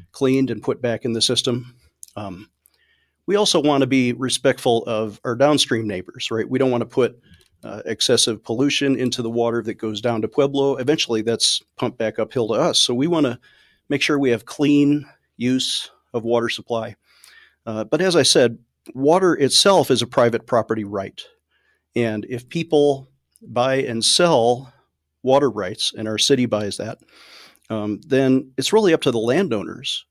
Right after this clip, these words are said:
to have respectful use of their water. I know, for example, uh, I'm a home-, a homeowner here since nineteen ninety-six.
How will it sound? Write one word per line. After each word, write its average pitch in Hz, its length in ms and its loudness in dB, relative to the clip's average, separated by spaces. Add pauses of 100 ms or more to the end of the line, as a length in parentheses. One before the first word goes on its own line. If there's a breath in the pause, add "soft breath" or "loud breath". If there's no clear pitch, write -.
(160)
to 117 540 -2 (540)
have 135 520 0
respectful 147 680 0
use 113 380 -2
of 113 180 -2
their 120 140 0
water. 101 400 -4
I 123 100 -6
know, 113 240 -2 (180)
for 117 100 -6
example, 110 500 -2
uh, 98 160 -12 (500)
I'm 120 160 2
a 117 40 -2
home-, 117 440 -2
a 117 60 -10
homeowner 120 380 0
here 131 180 2
since - 300 -4
nineteen 113 300 -4
ninety-six. 101 640 -2